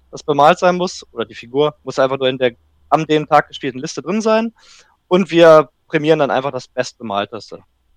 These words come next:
Des Weiteren haben wir noch einen zweiten Preis, der mir be-, ganz besonders am Herzen liegt, und zwar der Bix Darklighter Gedächtnispreis. Und zwar prämieren wir den besten Rebellenschnurrbart. Das heißt, <laughs> ja, das ist wirklich so.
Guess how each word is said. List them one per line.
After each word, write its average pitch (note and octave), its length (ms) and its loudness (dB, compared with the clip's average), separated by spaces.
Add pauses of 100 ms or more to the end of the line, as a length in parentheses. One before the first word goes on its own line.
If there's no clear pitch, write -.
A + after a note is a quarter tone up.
(720)
Des - 160 -6
Weiteren A#3 420 4
haben F3 120 4
wir D#3 60 2
noch D3 140 0
einen D3+ 160 -8
zweiten A3 340 2
Preis, G#3+ 300 2
der C3+ 100 0
mir E3+ 160 2
be-, G3 220 -2
ganz G3 160 -2
besonders F#3+ 340 -4
am F3 100 -6
Herzen F3 340 0
liegt, - 280 -8
und D3+ 140 -12
zwar D3+ 380 4
der D3+ 500 6 (720)
Bix - 340 -6
Darklighter D#3 580 2
Gedächtnispreis. C3 840 -6
Und B2+ 200 -20
zwar D3+ 560 6 (280)
prämieren F3 400 2
wir F#3 120 0
den D3+ 200 -4
besten F3+ 300 -10
Rebellenschnurrbart. B2+ 1120 -2 (680)
Das - 160 -10
heißt, - 540 2 (360)
<laughs> - 340 -20
ja, E3+ 180 0 (340)
das - 200 -10
ist E3 120 -12
wirklich G3 300 -4
so. G#3+ 180 -2